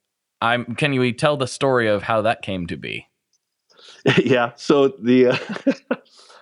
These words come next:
Speaker 2: <laughs> uh, twenty, uh, Summer NAMM twenty eighteen. Um, so this is, this is after we had been given our notice, um, everybody at, at D O D and Digitech,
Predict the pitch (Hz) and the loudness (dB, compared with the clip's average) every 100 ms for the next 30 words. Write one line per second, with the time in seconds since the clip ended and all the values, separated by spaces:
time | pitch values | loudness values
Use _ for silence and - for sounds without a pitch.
0 | _ _ - 117 113 110 107 107 104 - | _ _ -6 0 2 2 2 0 -4 -12
1 | _ - 147 151 156 151 135 _ - 101 | _ -4 0 2 2 2 -4 _ -10 -10
2 | - - 151 160 143 131 127 127 - _ | -4 0 2 2 2 2 0 -4 -10 _
3 | _ _ _ - 127 127 117 113 - 98 | _ _ _ -4 0 4 4 2 -2 -2
4 | 87 85 _ _ _ _ _ _ _ 113 | -2 -6 _ _ _ _ _ _ _ 0
5 | 101 95 90 85 _ _ _ _ _ - | 2 2 -2 -6 _ _ _ _ _ 2
6 | 135 147 131 156 123 131 127 127 120 113 | 2 2 0 0 2 2 2 0 2 2
7 | 113 104 101 117 113 104 98 95 87 - | 0 0 0 2 2 2 2 0 0 -6
8 | - _ _ _ _ _ _ 98 98 101 | -14 _ _ _ _ _ _ -2 2 0
9 | 98 101 95 92 - 90 87 95 95 92 | 2 4 4 2 -2 -6 0 2 4 2
10 | 90 87 90 90 - 85 85 | 0 0 -2 -4 -2 -4 -4